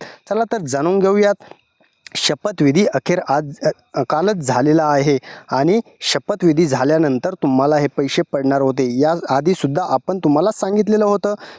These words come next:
की शपथविधी झाल्यानंतर तुम्हाला पैसे पडणार आहेत. या आधी पन्नास टक्के महिला वगळण्यात येणार होत्या, त्यासुद्धा न्यूज आल्या होत्या आणि आपण पण दिली होती, कारण पन्नास टक्के महिला ह्या वगळल्या जाणार आहेत, परंतु त्या कधी वगळल्या जाणार आहेत,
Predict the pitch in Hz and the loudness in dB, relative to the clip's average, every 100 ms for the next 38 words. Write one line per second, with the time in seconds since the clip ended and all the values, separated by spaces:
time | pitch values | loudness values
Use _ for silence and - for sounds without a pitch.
0 | - 131 - 151 214 175 143 151 135 131 | -4 -2 -2 -2 -4 0 2 2 2 2
1 | 139 143 143 208 151 139 143 135 147 - | 2 0 0 -2 0 2 0 0 -4 -2
2 | 143 147 143 143 143 139 131 - - - | -2 0 0 2 2 2 0 -4 -20 -6
3 | 180 208 170 180 220 214 - 175 220 - | -2 0 0 0 2 0 -2 -2 -2 -4
4 | 208 - 220 160 170 196 180 190 214 220 | -8 -2 0 2 2 2 2 2 2 2
5 | 220 220 214 208 220 220 - - _ - | 2 2 0 0 0 -2 -4 -20 _ -4
6 | 165 170 160 139 180 170 160 196 - - | -2 -2 -4 -4 0 2 4 2 -4 -4
7 | 135 156 165 151 143 147 120 - - - | 0 2 2 2 0 0 -2 -8 -14 -4
8 | 147 156 127 - 190 180 165 143 143 139 | -2 0 -2 -4 -8 -6 -2 2 4 4
9 | 139 127 131 - - - 139 143 190 - | 2 2 0 -2 -10 -8 -2 0 -2 -4
10 | 143 156 190 - 147 180 160 143 156 151 | -2 0 -2 -6 -4 -2 0 2 2 2
11 | 156 170 131 135 156 185 175 185 190 185 | 2 2 2 2 2 0 0 0 0 0
12 | 190 190 - _ 147 156 160 147 - 160 | 0 -4 -10 _ -4 -2 -2 -4 -2 -4
13 | - - 123 156 170 151 160 147 151 151 | -4 -4 0 2 2 2 2 2 2 2
14 | 147 147 151 | 2 2 0